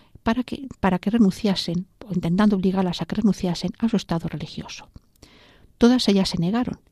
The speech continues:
y los testigos afirman que era digna de resaltar la intención firme y valiente de las más jóvenes, que mostraron con mayor valentía su rechazo a abandonar su estado religioso.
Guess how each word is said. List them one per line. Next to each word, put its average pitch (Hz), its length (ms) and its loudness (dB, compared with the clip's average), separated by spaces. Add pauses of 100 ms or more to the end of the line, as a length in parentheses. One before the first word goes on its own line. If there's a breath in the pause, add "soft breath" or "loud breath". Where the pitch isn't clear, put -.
y - 60 -4
los 165 100 -4
testigos 208 440 0
afirman 180 520 0 (340 loud breath)
que 214 160 0
era 262 240 -2 (100)
digna 214 300 4
de 180 120 -2
resaltar 175 540 -2 (300 loud breath)
la 185 80 2
intención 185 580 2
firme 185 560 0
y 180 120 -4
valiente 185 400 2
de 190 60 -2
las 165 140 -2
más 160 180 -6
jóvenes, 170 480 -2 (220 soft breath)
que 190 120 -2
mostraron 185 540 0
con 170 180 -2
mayor 165 240 2
valentía 175 580 -2 (140 soft breath)
su - 180 -2
rechazo 180 640 -4
a 180 100 -2
abandonar 180 500 2
su - 120 -10
estado 165 300 -8
religioso. - 580 -14